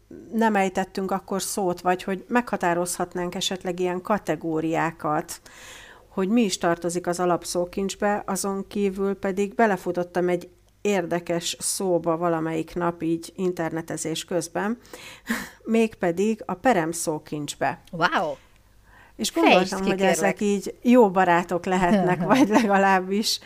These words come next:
Speaker 1: egymáshoz kapcsolódhatnak, és beszélgethetnénk az alapszókincsről, meg a peremszókincsről.
Speaker 2: Mhm.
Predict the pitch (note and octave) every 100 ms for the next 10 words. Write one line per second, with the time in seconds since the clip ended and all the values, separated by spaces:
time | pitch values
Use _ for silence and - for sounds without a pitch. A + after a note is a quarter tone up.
0 | - - G3+ F3+ E3 - F#3 - F#3 -
1 | D#3+ D3+ D#3+ - E3+ - G3 G#3+ G#3+ A#3
2 | G#3+ E3+ D3 D#3+ - D#3 F3 D#3 - -
3 | A3+ D4 - C4+ B3 G#3+ G3+ G3+ G3+ C4+
4 | B3+ - D#3 C#3+ - - - - G3 A3
5 | F#3+ G#3+